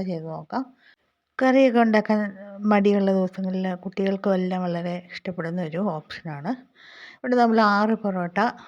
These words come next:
ചെറുതായിട്ട് സ്ലൈസ് ചെയ്തെടുത്തിട്ടുണ്ട്. അതൊന്ന് ഷാലോ ഫ്രൈ ചെയ്യാൻ പോവുകയാണ്.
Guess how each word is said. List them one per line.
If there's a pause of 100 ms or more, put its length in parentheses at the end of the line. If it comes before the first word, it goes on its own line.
(360)
ചെറുതായിട്ട് (460)
സ്ലൈസ്
ചെയ്തെടുത്തിട്ടുണ്ട്. (600)
അതൊന്ന് (840)
ഷാലോ
ഫ്രൈ
ചെയ്യാൻ
പോവുകയാണ്.